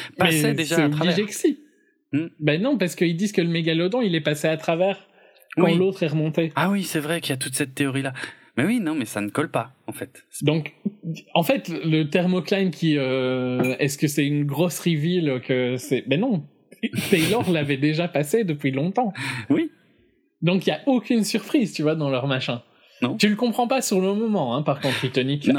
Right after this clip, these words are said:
Speaker 2: après.
Speaker 1: c'est,
Speaker 2: C'est pour
Speaker 1: c'est
Speaker 2: ça
Speaker 1: vrai,
Speaker 2: que je l'ai
Speaker 1: c'est
Speaker 2: pas
Speaker 1: vrai.
Speaker 2: dit sur
Speaker 1: Ouais,
Speaker 2: le
Speaker 1: ouais.
Speaker 2: moment. Mais, euh,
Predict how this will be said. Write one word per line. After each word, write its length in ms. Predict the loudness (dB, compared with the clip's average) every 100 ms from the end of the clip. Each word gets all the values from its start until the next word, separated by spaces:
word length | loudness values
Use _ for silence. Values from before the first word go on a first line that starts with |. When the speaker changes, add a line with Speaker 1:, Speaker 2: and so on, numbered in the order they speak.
| 2
Speaker 2:
après. 240 | 0 -2
Speaker 1:
c'est, 180 | 0 0
Speaker 2:
C'est 60 | 2
pour 80 | 2
Speaker 1:
c'est 40 |
Speaker 2:
ça 60 | 2
Speaker 1:
vrai, 80 | 2
Speaker 2:
que 60 |
je 40 | 2
l'ai 40 | 2
Speaker 1:
c'est 60 |
Speaker 2:
pas 40 | 2
Speaker 1:
vrai. 80 | 0
Speaker 2:
dit 60 |
sur 120 | 0 2
Speaker 1:
Ouais, 40 |
Speaker 2:
le 60 | 2
Speaker 1:
ouais. 60 | 2
Speaker 2:
moment. 200 | 0 -4 -16 -20 -20 _
Mais, 300 | -2 0 2
euh, 480 | 0 0 0 -2 -4